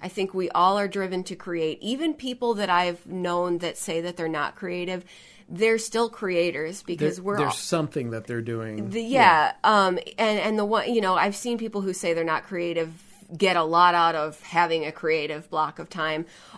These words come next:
Speaker 1: or being creative in other ways, whether that's through the language of cooking or, um, math, what, whatever it is.
Speaker 2: Gardening.
Speaker 1: Gardening.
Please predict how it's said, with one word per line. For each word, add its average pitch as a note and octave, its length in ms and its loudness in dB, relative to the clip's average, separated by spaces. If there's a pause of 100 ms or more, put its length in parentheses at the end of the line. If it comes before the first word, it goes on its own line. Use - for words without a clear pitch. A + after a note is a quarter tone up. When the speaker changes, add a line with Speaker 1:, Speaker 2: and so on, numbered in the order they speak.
Speaker 1:
or B3 180 10
being C4 240 -2
creative G3+ 500 0
in F3 80 -2
other E3 240 0
ways, E3 440 -2
whether E3 240 -2
that's D#3+ 300 -4
through E3+ 200 -2
the E3 100 -4
language D#3+ 460 -2
of D3 300 -8
cooking E3 560 -4 (100)
or, D#3+ 580 -2 (460)
um, D#3 460 2
math, F3+ 600 0
what, F3 320 0
whatever F#3+ 480 2
it F3+ 60 0
is. - 80 2
Speaker 2:
Gardening. B2+ 540 -2
Speaker 1:
Gardening. G3 680 0